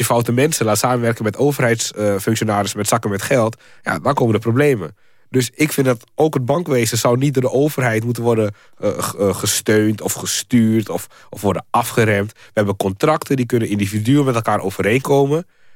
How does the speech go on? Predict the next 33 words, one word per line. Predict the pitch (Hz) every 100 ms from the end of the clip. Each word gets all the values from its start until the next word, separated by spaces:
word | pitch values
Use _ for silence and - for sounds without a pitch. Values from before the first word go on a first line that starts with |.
| - -
En | 110
als | 110 -
iemand | - 139 135 117
zich | 120
niet | 120
houdt | 113 110
aan | 110
het | 98
contract... | 104 117 147 -
moet | 123 107
er |
een | 90
rechter | 107 123 135
zijn | 127 113
die | 98
recht | 101 117
kan | -
spreken. | 113 - 113 107 107 104 - -
Helemaal | - 113 135 123
mee | 113
eens. | 101 104 -
Politie | 110 123 -
hebben | 120 113
we | 110
nodig, | 107
defensie | 104 117 117 113
hebben | 104 107
we | 101
nodig, | 95 95 - - -
rechtspraak | 104 110 - 107 104
hebben | 95 92
we | 90
nodig. | 87 82